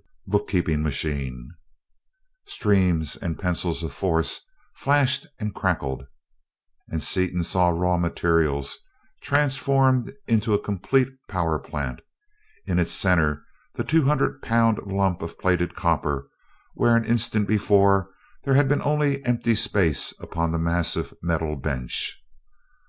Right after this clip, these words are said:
Rovol's hands moved rapidly from keys to dials and back, and suddenly a zone of force as large as a basketball appeared around the apparatus poised in the air.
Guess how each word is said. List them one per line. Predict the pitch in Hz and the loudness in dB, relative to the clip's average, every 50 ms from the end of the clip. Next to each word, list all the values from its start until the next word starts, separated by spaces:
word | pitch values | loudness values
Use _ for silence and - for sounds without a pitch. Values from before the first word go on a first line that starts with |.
| _ _ _ _ _ - | _ _ _ _ _ 0
Rovol's | 85 82 82 80 85 82 82 80 80 - | 2 2 2 2 0 0 0 0 0 -2
hands | - 87 87 87 85 82 78 - - | -2 0 0 2 2 0 0 -2 -2
moved | 90 90 85 76 67 | -2 -2 -2 0 0
rapidly | 85 85 85 80 - 82 - 76 78 78 76 69 - _ _ - _ _ _ _ | 2 2 2 2 -2 -4 -2 -2 -2 -2 -2 -4 -8 _ _ -20 _ _ _ _
from | - - 123 113 | -4 -2 -2 -2
keys | - - - 147 147 143 143 131 - | -2 -2 -4 -2 0 0 0 -2 -2
to | - 123 | -4 -4
dials | 107 120 117 117 117 110 107 110 104 - - | -2 2 2 4 4 4 4 2 2 0 -2
and | 101 92 | -2 -2
back, | 78 85 85 80 78 - - - _ _ _ _ _ - - - 90 | 0 0 0 0 0 -2 -6 -14 _ _ _ _ _ -20 -14 -6 -4
and | 85 80 | -4 -2
suddenly | - - - 98 95 87 85 80 80 80 76 71 - - _ - - - - | -2 2 2 2 2 2 0 0 0 0 0 -2 -4 -10 _ -20 -20 -8 -6
a | 104 | -4
zone | 101 - - 135 143 135 | -2 2 2 2 4 4
of | 135 131 | 2 0
force | 135 - 135 127 107 85 - - - - - _ - - - - - _ - | 2 0 2 4 4 4 2 0 -4 -4 -8 _ -20 -20 -20 -20 -20 _ -2
as | 113 110 - 123 | -2 -2 0 2
large | 135 147 147 143 139 135 131 - | 2 2 4 4 2 2 2 2
as | 117 110 101 107 | 0 0 0 -2
a | |
basketball | 85 - 92 90 87 - - - - - 76 71 71 69 65 65 65 67 - _ _ _ _ _ _ _ - | -2 0 0 0 0 0 -4 -6 -8 -6 -6 -4 -4 -4 -4 -4 -6 -8 -12 _ _ _ _ _ _ _ -12
appeared | 87 - - 90 95 95 87 | -12 -4 2 4 4 4 4
around | 92 87 90 90 90 87 | 4 2 4 4 4 2
the | 87 92 87 85 | 2 0 0 0
apparatus | 85 82 - - 82 80 85 82 80 78 67 - - - | -2 -2 -2 -2 0 2 2 2 2 0 -2 -2 -4 -4
poised | - - 117 127 123 120 101 87 - - - | -6 -4 -2 0 2 2 2 2 0 -2 -2
in | 82 | -2
the | 80 87 87 - - | 0 0 0 -2 -2
air. | 69 69 65 64 62 60 57 69 | -4 -4 -4 -4 -6 -8 -12 -14